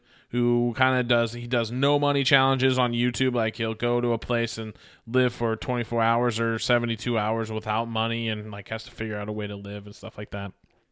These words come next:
And recently he did a series where he went to North Korea,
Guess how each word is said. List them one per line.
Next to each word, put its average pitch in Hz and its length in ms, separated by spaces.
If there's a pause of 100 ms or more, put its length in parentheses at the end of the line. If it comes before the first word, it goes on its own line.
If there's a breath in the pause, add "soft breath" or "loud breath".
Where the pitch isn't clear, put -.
(1300 loud breath)
And 135 180
recently 147 460
he 127 160
did 127 220
a 120 80
series 127 560
where 117 340 (540 soft breath)
he 131 160
went 127 200
to 131 100
North 123 340
Korea, 120 520